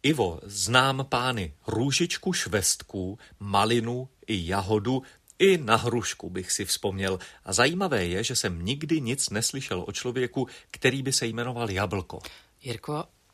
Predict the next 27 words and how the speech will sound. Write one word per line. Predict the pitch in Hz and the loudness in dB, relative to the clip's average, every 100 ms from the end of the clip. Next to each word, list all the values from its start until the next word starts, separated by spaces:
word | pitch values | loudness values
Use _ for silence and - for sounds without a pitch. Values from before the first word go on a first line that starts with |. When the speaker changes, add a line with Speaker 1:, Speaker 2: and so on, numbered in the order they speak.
| - | -10
Speaker 2:
představ | - 135 - 220 - | -6 -6 -6 -8 -8
si, | 214 | -8
že | 220 | -6
já | 214 | -6
taky | 214 220 - | -8 -10 -4
ne, | 294 175 | -2 -2
ale | 165 165 160 | 0 0 2
nikdy | 151 165 175 196 | 2 2 2 2
mě | 240 240 | 2 0
to | 240 226 | 0 0
do | 175 | 0
dnešního | 170 214 202 226 220 214 | 2 0 0 -2 0 0
dne | 196 202 | -2 -4
vlastně | 190 190 - 202 190 190 | -2 -2 -2 -2 -2 -2
nenapadlo. | 170 165 160 - 139 123 - - - - | -2 0 0 0 -2 -4 -6 -8 -8 -4
A | |
přitom | - 185 214 214 | 0 2 2 2
jde | 196 | 2
u | 190 | 0
nás | 185 175 175 170 - | 2 4 4 2 -2
o | 156 | -2
tak | 151 | -4
běžné | 135 139 143 143 | -2 -2 0 -2
ovoce. | 151 151 165 - 120 - | -2 -2 0 -2 -4 -4
No, | 269 262 | -4 -2
těžko | 180 - - 254 | -2 0 4 4
říct, | 170 160 - | 2 0 -4